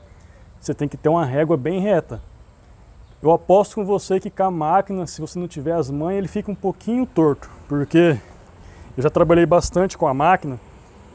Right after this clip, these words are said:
e quando ela fica meio velha, o garfo ele entorta, que força, aí às vezes dá um corte assim que não fica tão alinhado.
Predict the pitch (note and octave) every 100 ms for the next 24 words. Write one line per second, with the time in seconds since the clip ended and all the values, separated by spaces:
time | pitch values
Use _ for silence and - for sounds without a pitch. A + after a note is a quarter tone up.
0 | - - - - F3 F#3 G3+ - G3+ F3+
1 | F3 F#3+ C#3+ A#2 E3 G3+ F3 D3 C3+ C#3+
2 | F#3 F3+ F3 E3+ G3 - F3+ F#3+ - A2
3 | - - C#3+ - E3+ G#3 F#3 C#3+ A2 -
4 | - - - D3+ F3 C#3 C#3+ F3+ D#3 F#3+
5 | F#3 F3 F3+ - - - F#3 F#3 F3+ E3+
6 | F3+ F3+ F3 F3 F3+ F#3+ D3 B2+